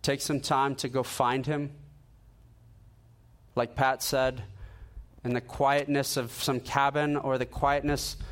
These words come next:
uh, of your bedroom or your house, go find him, go meet him, because I guarantee you there's so much that he wants to share with you.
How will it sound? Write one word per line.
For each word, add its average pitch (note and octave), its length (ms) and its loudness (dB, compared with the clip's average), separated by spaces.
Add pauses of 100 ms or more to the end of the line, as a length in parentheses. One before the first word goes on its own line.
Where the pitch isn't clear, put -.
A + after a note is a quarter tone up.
(260)
uh, C#3+ 40 -4
of C3 460 0
your C3 120 0
bedroom C#3+ 760 0
or B2 100 -4
your A#2 120 0
house, C#3 600 0 (1000)
go C#3 120 -2
find C3 360 2
him, D3+ 160 -2 (480)
go C#3 120 0
meet C3+ 240 2
him, D#3+ 160 0 (520)
because C#3 140 -4
I C3 40 -4
guarantee D3+ 480 2
you C#3+ 120 2
there's C3+ 220 0
so C#3+ 260 0
much C#3+ 240 0
that C3 80 -4
he C3+ 80 0
wants C3 180 -2
to B2+ 60 -6
share B2+ 260 0
with B2+ 160 -4
you. D3 160 0